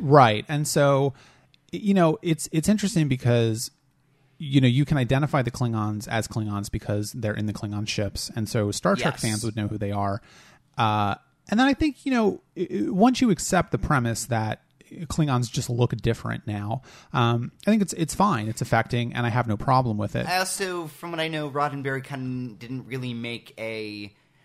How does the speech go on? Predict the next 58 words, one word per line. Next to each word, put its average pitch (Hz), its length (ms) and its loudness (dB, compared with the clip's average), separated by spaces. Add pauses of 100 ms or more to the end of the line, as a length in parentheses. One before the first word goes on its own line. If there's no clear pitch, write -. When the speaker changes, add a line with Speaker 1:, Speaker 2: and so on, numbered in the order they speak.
Speaker 2:
didn't 170 260 -4
just 156 160 -2
say, 151 120 -2
like, 139 200 -2
"This 143 180 -8
is 131 160 -10
what 123 140 -6
I 117 100 -2
wanted 110 320 -6
Klingons 104 500 -10
to 117 80 -10
look 101 240 -14
like," 98 320 -8 (140)
but, 95 300 -4 (260)
you 165 80 2
Speaker 1:
I 202 40 6
Speaker 2:
know, 226 160 6
Speaker 1:
mean, 220 100 4
he's 151 240 4
Speaker 2:
makeup 160 180 2
and 147 160 -4
stuff, 135 380 -2
like, 135 240 0 (340)
"Don't 135 280 -6
worry 131 340 -2
about 113 420 -2
it. 104 160 -12
Like, 110 300 -6
this 117 160 -10
is 120 100 -12
what 110 220 -10
Klingons 110 480 -10
look 110 200 -14
like 101 240 -8
now 107 160 -8
that 98 140 -10
I 98 80 -6
have 98 160 -12
money," 87 340 -12
you 95 100 -18
know? - 100 -4
Speaker 1:
Yeah, 123 280 6
I 143 120 -2
mean, 165 100 4
Speaker 2:
I, 214 80 10
Speaker 1:
he's 214 100 6
Speaker 2:
I, 214 340 4
I 202 40 2
kind 208 180 2
of 143 80 -8
figured 156 280 -2
it 123 100 -6
was 131 160 -10
a 127 40 -10
bit 117 160 -10
of 85 100 -14
that, 98 260 -10
too. 107 240 -10